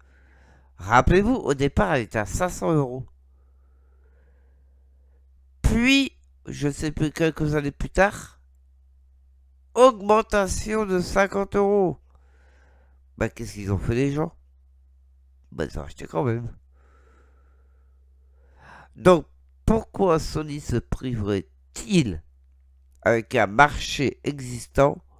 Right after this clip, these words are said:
de mettre sa prise P S six à six cents euros ? Enfin, six cents euros, c'est pas encore déconnant, ça va. Parce que, euh, la P S cinq standard, elle est à cinq cent cinquante euros, hein.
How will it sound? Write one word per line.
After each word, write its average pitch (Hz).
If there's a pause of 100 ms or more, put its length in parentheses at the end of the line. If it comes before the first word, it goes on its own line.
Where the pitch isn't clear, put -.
(920)
de 127
mettre 123
sa 113
prise 101
P 123
S 110
six - (480)
à 110
six -
cents 123
euros ? 90 (800)
Enfin, 90
six 117
cents 151
euros, 180
c'est 185
pas 147
encore 147
déconnant, 131
ça 143
va. 101 (580)
Parce -
que, -
euh, 101
la 101
P -
S 107
cinq 113
standard, 139
elle 113
est 98
à 98
cinq 117
cent 127
cinquante 127
euros, 104
hein. 85